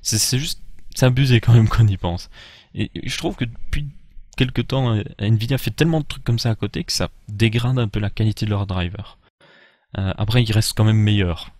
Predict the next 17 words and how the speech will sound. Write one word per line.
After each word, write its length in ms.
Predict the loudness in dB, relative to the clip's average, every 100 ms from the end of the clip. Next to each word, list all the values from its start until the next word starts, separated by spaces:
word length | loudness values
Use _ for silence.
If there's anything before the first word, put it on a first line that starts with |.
| -6
Faut 120 | -4
aussi 180 | -2 -2
savoir 340 | 0 0 -2
qu'il 80 | -6
y 40 |
a 20 |
trois 180 | -4 0
fois 180 | 4 4
plus 220 | 4 0
d'employés 440 | 0 0 0 0 0
chez 180 | -2
Nvidia 560 | -2 -2 -4 -2 -2 -4 -8 -20 _ _
dans, 400 | -2 -2 -2 -4
dans 160 | -2 -2
la 120 | -2
partie 300 | -4 -4 -4
graphique 480 | -2 -2 -4 -8